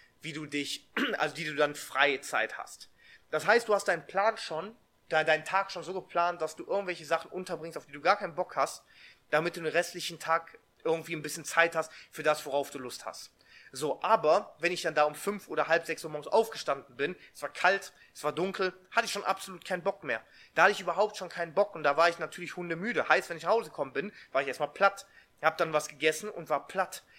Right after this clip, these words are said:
Da sind drei, vier Stunden oder zwei, drei Stunden wieder umgegangen. Dann war ich noch im Fitnessstudio und dann war der Tag vorbei. So, und das war dann irgendwie die Woche. Und wie gesagt, ich will mich nicht über meinen Arbeitgeber auskotzen. Ich glaub, das war cool. Ich war in einem sehr, sehr coolen Betrieb.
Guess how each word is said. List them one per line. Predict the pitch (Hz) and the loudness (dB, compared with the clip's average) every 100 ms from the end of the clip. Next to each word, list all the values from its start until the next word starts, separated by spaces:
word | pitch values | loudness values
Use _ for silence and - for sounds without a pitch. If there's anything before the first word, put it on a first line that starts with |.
| - | -10
Da | 143 | -8
sind | 147 170 | -8 -6
drei, | 151 175 | 4 4
vier | 180 190 | 4 -2
Stunden | - 190 190 196 220 | -2 -6 -8 -8 -12
oder | - 151 151 | -6 2 2
zwei, | 151 170 165 | 4 2 2
drei | 147 175 | 2 0
Stunden | - 185 180 160 | 0 -10 -10 -4
wieder | 165 190 | -2 -2
umgegangen. | 226 139 123 160 | -4 -4 -4 0
Dann | 147 147 | 0 4
war | 160 | 4
ich | 160 | 2
noch | 151 | -6
im | 143 | -6
Fitnessstudio | - 147 135 - 147 131 156 - - - | -10 -12 -10 -12 -12 -8 -6 -6 -16 -4
und | 160 | -2
dann | 147 | 0
war | 135 | 0
der | 127 | -2
Tag | - 135 - | -2 -6 -4
vorbei. | 143 156 127 - _ - - - | -2 0 0 -4 _ -20 -20 -20
So, | - 147 | -8 -8
und | 151 | 0
das | 208 - | 0 2
war | 196 | 0
dann | 170 160 | -2 -2
irgendwie | 175 185 180 | -4 -4 -10
die | 143 131 | -14 0
Woche. | 160 160 | 0 0
Und | 127 120 127 - _ _ _ _ | -6 -8 -12 -16 _ _ _ _
wie | 156 | -6
gesagt, | 208 208 185 | 2 4 4
ich | 139 | 0
will | 165 | -2
mich | 196 - | -2 -6
nicht | 180 - | -8 -6
über | 156 151 | 0 2
meinen | 143 - | 0 -2
Arbeitgeber | 147 185 190 - 190 180 - | -2 2 2 0 -2 0 2
auskotzen. | 175 170 - 180 180 - 202 214 | 0 -2 -2 0 0 -8 -12 -12
Ich | - | -10
glaub, | - 170 165 | -2 0 0
das | 147 151 | -2 2
war | 160 165 - - _ _ - - | 2 2 -2 -14 _ _ -12 -8
cool. | 214 226 | -4 -4
Ich | 139 | 2
war | 156 | 2
in | 165 | 2
einem | 147 | -2
sehr, | 160 | -2
sehr | 151 139 | -2 -6
coolen | - 214 202 | -8 -10 -8
Betrieb. | 190 - 202 208 | -10 -8 -10 -10